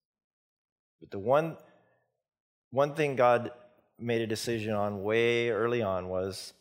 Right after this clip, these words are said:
"I'm not gonna be the puppeteer up here controlling everybody, everything they do. I'm gonna give people the ability to choose, to make choices." And unfortunately, some people make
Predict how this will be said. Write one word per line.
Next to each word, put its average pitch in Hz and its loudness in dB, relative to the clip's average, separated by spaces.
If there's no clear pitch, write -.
"I'm 107 -6
not 107 -2
gonna 113 -4
be 107 -4
the 101 -8
puppeteer 101 -4
up 92 -6
here 101 -6
controlling 101 -6
everybody, 98 -6
everything 98 -10
they 117 -2
do. 95 -6
I'm 92 -8
gonna 104 -4
give 113 -4
people 117 -2
the 98 -8
ability 104 -2
to 104 -2
choose, - -8
to 104 -14
make 95 -8
choices." - -10
And 110 -6
unfortunately, 135 -4
some 110 -4
people 110 -10
make 95 -10